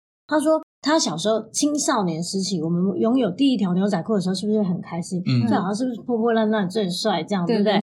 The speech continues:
Speaker 2: 嗯。
Speaker 1: 结果呢，妈妈就是觉得女生不应该穿这个，把它剪破，把它全部都剪碎，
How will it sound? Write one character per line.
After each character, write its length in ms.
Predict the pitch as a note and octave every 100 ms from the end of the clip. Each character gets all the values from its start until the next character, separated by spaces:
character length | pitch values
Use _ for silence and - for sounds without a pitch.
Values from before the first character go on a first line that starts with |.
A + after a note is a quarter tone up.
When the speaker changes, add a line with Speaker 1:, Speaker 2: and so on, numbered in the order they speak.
| _ -
Speaker 2:
嗯。 80 | A3+
Speaker 1:
结 160 | C#4+
果 200 | D4+ B3+
呢， 180 | G#3+ A3
妈 160 | A#3 A#3+
妈 160 | A#3+
就 140 | A#3 B3+
是 80 | G#3+
觉 180 | G3+
得 260 | F#3+ F#3+ F3
女 160 | F#3 F3+
生 280 | F3+ A3
不 60 | A3
应 60 | G#3
该 140 | F#3+
穿 240 | F#3 E3
这 80 | F3
个， 80 | E3+ C#3+
把 120 | -
它 60 | F#3
剪 260 | - F#3 -
破， 200 | - G#3 F3
把 100 | F3
它 100 | G3+
全 320 | - G#3+ A3
部 120 | C#4
都 200 | A3+ G#3+
剪 360 | G#3+ B3 G3+ E3
碎， 400 | - D#4+ C#4